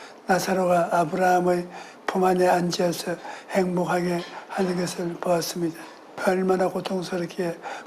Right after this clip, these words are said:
물 한 방울을 원하겠습니까? 그만큼 음부는 괴롭다는 것을, 뭐, 것입니다.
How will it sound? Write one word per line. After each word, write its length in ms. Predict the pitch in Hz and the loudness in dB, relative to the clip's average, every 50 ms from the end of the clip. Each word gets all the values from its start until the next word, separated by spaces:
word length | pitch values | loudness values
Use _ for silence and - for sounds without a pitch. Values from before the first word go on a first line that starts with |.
| - | -4
물 160 | - 196 190 175 | 0 2 4 4
한 180 | 185 185 185 | 4 4 6
방울을 500 | 170 196 185 185 180 180 180 175 175 175 - - - - - | 6 4 6 4 4 4 4 2 2 0 -2 -8 -16 -12 -4
원하겠습니까? 840 | - 185 175 180 175 175 - 165 151 - 190 180 170 160 - 180 151 - - - - - - - - - | 0 2 2 2 2 2 -2 -6 -6 -4 -4 -2 -2 -2 -2 -4 -8 -8 -12 -16 -16 -16 -16 -14 -8 -6
그만큼 640 | - - 175 190 190 185 165 - - 190 180 180 - - | -2 2 4 4 4 4 2 0 0 0 0 0 4 6
음부는 560 | 202 190 185 185 175 185 175 175 170 170 - - - - - - - | 6 6 6 4 0 2 2 2 2 2 -2 -6 -12 -14 -12 -6 -2
괴롭다는 520 | - 202 196 190 - - 214 190 180 180 | 2 2 2 2 2 2 2 2 2 2
것을, 280 | 175 175 165 - 180 170 165 175 180 202 - - - - - | -2 -2 -4 -4 -4 -4 -4 -4 -6 -6 -8 -12 -18 -12 -4
뭐, 220 | 196 190 180 185 185 - - | 2 2 2 2 0 -6 -6
것입니다. 460 | - 175 160 - - - 196 165 - | -6 -6 -6 -6 -6 -6 -6 -6 -8